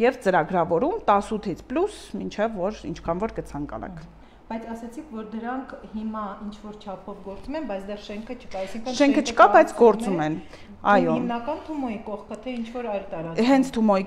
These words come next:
Speaker 1: կողքին,
Speaker 2: Մհմ։
Speaker 1: ա, սենց դեպի ձոր նայող, շատ հետաքրքիր, գեղեցիկ ճարտարապետական նախագիծ է,
Speaker 2: Մհմ։
Speaker 1: անհամբեր եմ, որ ներկայացնենք հանրությանը,
Speaker 2: Մհմ։
Speaker 1: ա, բայց այս պահին հենց Թումոյի շենքում գործում է քառասուն երկուսն էլ, լաբերն էլ, մենք, ա, տեղ ենք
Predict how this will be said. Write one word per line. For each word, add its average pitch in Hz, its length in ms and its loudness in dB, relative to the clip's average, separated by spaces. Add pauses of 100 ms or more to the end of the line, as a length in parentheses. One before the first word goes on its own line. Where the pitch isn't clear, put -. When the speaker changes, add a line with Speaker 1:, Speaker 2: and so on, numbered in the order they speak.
Speaker 1:
կողքին, 214 600 2 (100)
Speaker 2:
Մհմ։ 466 100 0
Speaker 1:
ա, 180 120 4 (380)
սենց 175 200 0
դեպի 190 320 0
ձոր 190 320 4
նայող, 170 560 4
շատ 180 340 0
հետաքրքիր, 175 600 -6
գեղեցիկ 165 460 -4
ճարտարապետական 165 800 -4
նախագիծ 165 500 -4
է, 233 100 0
Speaker 2:
Մհմ։ 226 140 0
Speaker 1:
անհամբեր 170 460 -2
եմ, 165 120 -4
որ 165 160 -2
ներկայացնենք 165 720 -4
հանրությանը, 196 560 -4
Speaker 2:
Մհմ։ 233 640 -4
Speaker 1:
ա, 208 60 8 (100)
բայց 233 220 4 (100)
այս 277 240 4
պահին 247 480 2 (140)
հենց 220 260 -2
Թումոյի 214 440 2 (100)
շենքում 170 580 0 (380)
գործում 185 340 2
է 165 160 2
քառասուն 185 400 0
երկուսն 208 500 0
էլ, 349 200 4
լաբերն 196 500 4
էլ, 330 100 4 (100)
մենք, 202 280 -4
ա, 170 160 2 (560)
տեղ 180 240 2
ենք 175 180 -2